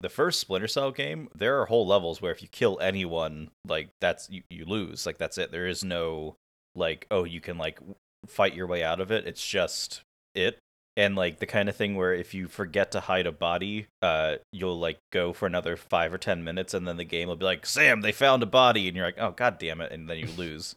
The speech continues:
Speaker 1: Um, which can be frustrating, but in the kind of way where it's, like, it's, you know, kind of forcing you into its own design space.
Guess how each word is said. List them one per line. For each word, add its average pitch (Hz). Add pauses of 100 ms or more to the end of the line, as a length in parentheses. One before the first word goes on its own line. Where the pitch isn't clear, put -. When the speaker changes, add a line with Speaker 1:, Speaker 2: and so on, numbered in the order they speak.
(140)
Speaker 1:
Um, 78 (220)
which 110
can 156
be 117
frustrating, 85
but 85
in 82
the 87
kind 90
of 82
way 87
where 82
it's, -
like, 82
it's, -
you 135
know, 82
kind 117
of 95
forcing 101
you 90
into 82
its 80
own 82
design 85
space. -